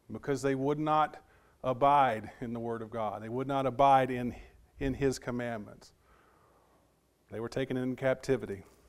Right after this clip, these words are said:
for their disobedience. We too will enter into eternal bondage if we don't hear the vo-, voice of the Lord.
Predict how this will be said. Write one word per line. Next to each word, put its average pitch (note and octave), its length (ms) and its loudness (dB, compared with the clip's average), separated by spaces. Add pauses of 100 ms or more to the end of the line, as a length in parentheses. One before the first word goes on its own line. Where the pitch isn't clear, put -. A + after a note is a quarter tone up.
(120)
for A#2 120 -8
their A#2 120 -6
disobedience. A#2+ 840 -8 (640)
We E3 220 2
too F#3+ 300 4
will C#3 220 2
enter C3+ 220 2
into B2+ 280 -2
eternal B2+ 340 -2
bondage A2 680 -4 (1040)
if C#3 220 -4
we C3+ 100 0
don't B2+ 220 -4
hear C3 240 -4
the A2 80 -8
vo-, A2+ 260 -4 (100)
voice B2 360 -6
of A2 80 -10
the G#2+ 60 -10
Lord. G#2+ 400 -10